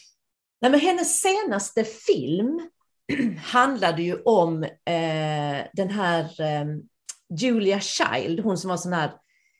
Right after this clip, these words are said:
matlegend, eh, väldigt, eh, man börjar skriva om henne även i svenska tidningar. Många matskribenter tar ju upp hennes, eh,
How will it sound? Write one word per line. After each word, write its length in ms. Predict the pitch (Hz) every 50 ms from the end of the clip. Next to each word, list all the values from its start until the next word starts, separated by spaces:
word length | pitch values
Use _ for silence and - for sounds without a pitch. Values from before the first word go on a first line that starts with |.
| _ _ _ _ -
matlegend, 1300 | 190 202 208 208 220 233 220 226 - 196 185 180 175 160 160 156 185 175 - - 160 180 180 180 175 175
eh, 140 | 165 160 160
väldigt, 640 | 156 196 196 190 190 185 156 160 165 160 160 - -
eh, 480 | 170 165 165 165 170 170 175 180 185
man 140 | 190 208 196
börjar 140 | 202 214 202
skriva 400 | 202 - 226 220 196 185 196 196
om 160 | - 196 196
henne 200 | 196 196 185 180
även 180 | 170 165 170 170
i 60 | 165
svenska 340 | - - 185 190 185 - 170
tidningar. 400 | 180 196 190 190 170 151 156 160
Många 560 | 165 170 170 170 160 156 147 147 147 147 147 - - 117 113 113 - - - 151
matskribenter 800 | 170 170 170 170 - - 214 214 175 208 180 143 151 151 - 156
tar 140 | - 160
ju 100 | 156 156
upp 160 | 160 156 - -
hennes, 520 | 160 156 156 156 151 151 - - - -
eh, 220 | 139 135 127 120